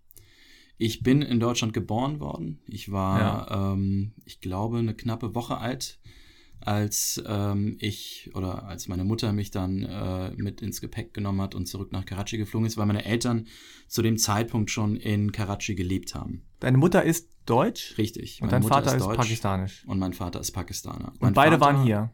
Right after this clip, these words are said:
Speaker 1: Genau. Bei meinem Vater war es so, mein Vater kam, ähm, aus Karachi und, äh, sollte ursprünglich in, ich meine, in Birmingham studieren. Und hat einen Freund in Darmstadt besucht, der in Darmstadt studiert hat und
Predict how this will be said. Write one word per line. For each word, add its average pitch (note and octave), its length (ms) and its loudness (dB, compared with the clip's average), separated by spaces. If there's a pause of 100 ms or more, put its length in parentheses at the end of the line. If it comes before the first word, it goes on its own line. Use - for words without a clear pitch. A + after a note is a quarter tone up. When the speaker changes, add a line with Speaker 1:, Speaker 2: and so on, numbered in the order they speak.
(120)
Speaker 1:
Genau. - 320 0 (120)
Bei A#2+ 100 -6
meinem G#2+ 140 0
Vater A#2+ 340 -4
war A#2+ 120 -2
es A#2 80 -4
so, B2+ 100 -2
mein A2+ 140 0
Vater A#2 500 0 (1300)
kam, B2 520 6
ähm, A2+ 440 0
aus - 240 -2
Karachi D#3 540 0
und, G#2 580 0
äh, G2+ 280 0
sollte G#2+ 440 0
ursprünglich C#3 840 2
in, A#2 460 4
ich A#2 160 -8
meine, A#2 220 0
in - 140 -2
Birmingham A#2+ 500 2
studieren. B2 580 -2 (600)
Und A2 140 0
hat B2+ 180 0
einen A2 180 0
Freund B2 640 -2 (140)
in G#2+ 220 -2
Darmstadt B2 420 0
besucht, C3+ 380 -2
der A2+ 120 0
in G#2 100 -4
Darmstadt A2 400 -4
studiert A2+ 420 -4
hat C3+ 280 -6
und G#2+ 680 0